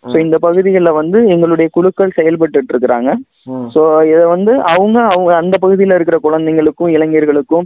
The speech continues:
Speaker 1: ஆ, தொழில் முனைவோர்களுக்கும் அவங்களுக்கு இந்த கேமை வந்து சொல்லி கொடுத்துட்டு இருக்கிறாங்க.
Speaker 2: ஓகே. சரி, இப்ப அஷோட் அப்படிங்கிற அந்த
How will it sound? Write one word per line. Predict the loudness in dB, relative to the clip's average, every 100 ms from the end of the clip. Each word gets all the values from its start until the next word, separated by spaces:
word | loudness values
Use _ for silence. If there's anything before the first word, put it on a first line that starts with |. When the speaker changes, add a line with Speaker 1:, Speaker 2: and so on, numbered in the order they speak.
| -6 _ _ -4
Speaker 1:
ஆ, | -2 0 0 0
தொழில் | 0 0 2
முனைவோர்களுக்கும் | 0 0 2 2 2 0 0 -2 -4
அவங்களுக்கு | -4 -4 0 0 2 2
இந்த | 2 0
கேமை | 0 0 0
வந்து | 0 0
சொல்லி | 0 0 0
கொடுத்துட்டு | 0 -2 -4 -6
இருக்கிறாங்க. | -4 -4 -8 -16 _ _ _ _ _ -20
Speaker 2:
ஓகே. | _ -20 -20 _ _ -20 -20 -20 -16 -6
சரி, | -4 -4
இப்ப | -4 0 0
அஷோட் | -2 -2 -2
அப்படிங்கிற | -4 -6 -6 -2
அந்த | -2 -2